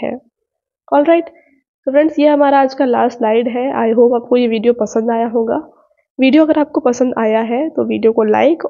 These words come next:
और अपने friends के साथ share ज़रूर करिएगा। और ये video आपको कैसी लगी, हमें comment करके ज़रूर बताएं।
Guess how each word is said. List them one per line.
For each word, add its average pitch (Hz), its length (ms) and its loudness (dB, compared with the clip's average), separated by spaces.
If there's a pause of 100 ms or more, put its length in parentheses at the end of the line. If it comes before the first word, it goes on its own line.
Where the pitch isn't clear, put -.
और 220 120 0
अपने 214 360 -4
friends 311 320 0
के 311 80 2
साथ 240 180 2
share 240 300 0
ज़रूर 214 320 0
करिएगा। 214 560 -2 (1160)
और 254 100 2
ये 254 100 4
video 240 260 2
आपको 240 220 0
कैसी 233 340 -4
लगी, 247 280 0
हमें 220 260 -2
comment 214 320 -4
करके 226 320 0
ज़रूर 214 300 -2
बताएं। 220 580 -8